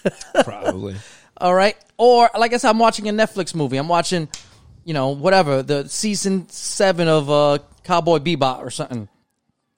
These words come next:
Speaker 2: Oh, for a second, I thought you were gonna say, like, season seven of Demon Slayer, which is probably gonna take
Speaker 1: Or
Speaker 2: that
Speaker 1: Witcher.
Speaker 2: long.
Speaker 1: Witcher will be, like, season forty-four by then. I don't
Speaker 2: It
Speaker 1: know.
Speaker 2: ain't, it ain't lasting that long, my guy.
Speaker 1: Um, okay. Uh,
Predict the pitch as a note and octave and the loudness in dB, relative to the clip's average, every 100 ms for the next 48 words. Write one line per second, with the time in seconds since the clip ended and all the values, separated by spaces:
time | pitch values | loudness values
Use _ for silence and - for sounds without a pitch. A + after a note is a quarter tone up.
0 | _ - F2 E3+ D3 _ _ _ F#2+ G2+ | _ -4 -4 -6 -18 _ _ _ -4 -2
1 | G#2+ G#2 G2+ G2+ G2 G2+ G2+ G2 G2 F#2+ | 0 -2 -4 -6 -4 -2 -2 0 -2 -2
2 | F#2 - A2 G2 F2+ G2 F#2+ F#2+ F#2 - | -4 -4 -2 -2 -2 -2 0 -2 -4 -6
3 | G2 A2 F#2 - F#2+ F#2+ G2 - _ - | -2 0 0 -4 -8 -8 -8 -10 _ -18
4 | G2+ F#2 - F#2 G2 G2 - G#2 C#3+ G3 | -18 -14 -10 -8 -6 -8 -6 -4 0 0
5 | - C3 E3 G3 E3+ D#3+ D3+ D3 - F3 | 0 -2 -2 -2 -2 0 -2 -2 -8 -10
6 | C#3+ C#3+ C3+ C#3+ C#3+ C3 - _ _ D3+ | -8 -8 -8 -8 -8 -8 -14 _ _ -4
7 | D#3 E3+ - _ _ _ _ - C#3+ D#3 | -2 -4 -8 _ _ _ _ -8 0 2
8 | E3 F3 D#3 C#3+ B2 B2 - G#2+ F2 F2 | 0 -2 -2 -2 -2 -4 -6 -10 -12 -16
9 | F2+ E2+ - F2+ - G2+ G2 - G2+ G2+ | -16 -16 -14 -12 -12 -12 -14 -16 -16 -14
10 | G#2 - _ - _ _ _ - D3+ D3+ | -14 -16 _ -20 _ _ _ -8 -4 -4
11 | D3+ D3 D#3 A#2+ A2 - _ _ - _ | -4 -4 -2 -4 -6 -16 _ _ -20 _
12 | _ - F3 F3+ F#3 | _ -2 0 2 2